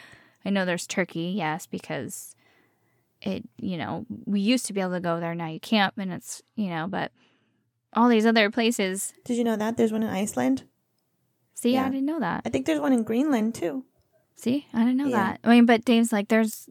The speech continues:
Speaker 1: literally, like, a base anywhere you can possibly, like, go."
Speaker 2: There's one in Poland because Kyle was supposed to go to Poland, remember? And his deployment got
Speaker 1: Mm-hmm.
Speaker 2: canceled. Um,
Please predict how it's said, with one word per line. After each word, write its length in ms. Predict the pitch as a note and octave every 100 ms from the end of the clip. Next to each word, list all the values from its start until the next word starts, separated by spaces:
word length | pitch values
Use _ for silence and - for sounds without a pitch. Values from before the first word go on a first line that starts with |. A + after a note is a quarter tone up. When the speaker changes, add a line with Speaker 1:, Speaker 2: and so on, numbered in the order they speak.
| -
Speaker 1:
literally, 500 | B3 A#3+ A#3+ A3 G3+
like, 240 | F#3 F3+
a 60 | F#3+
base 340 | G3 F#3 - -
anywhere 380 | A3 G#3 G3+ F#3
you 140 | F3+
can 180 | - F#3
possibly, 720 | - F#3 - F#3+ F3 E3+ F3 -
like, 260 | - - _
go." 460 | - F#3+ - - G#3+
Speaker 2:
There's 180 | B3+ A#3+
one 160 | B3
in 140 | B3 A#3+
Poland 800 | - A3 G#3 A3 B3 D4+ E4+ - _ _ _ -
because 340 | B3+ B3 A3 -
Kyle 260 | B3+ A3+ A#3+
was 120 | B3
supposed 240 | A#3 A#3
to 60 | G#3+
go 600 | - G#3+ G#3+ A3 B3 C4+
to 100 | -
Poland, 480 | D4+ D4+ D4+ D#4 D#4+
remember? 540 | D4+ C#4+ C#4+ D4+ D#4 D#4 _ _ _ _ -
And 80 | A#3+
his 80 | A#3
deployment 400 | - A#3+ A3+ A3+
got 100 | A3
Speaker 1:
Mm-hmm. 120 | G#3
Speaker 2:
canceled. 580 | - G3+ G3 A3+ C4+ C4 - _ _ _ _ _ _ _ _ -
Um, 500 | A3 G#3 G3+ G3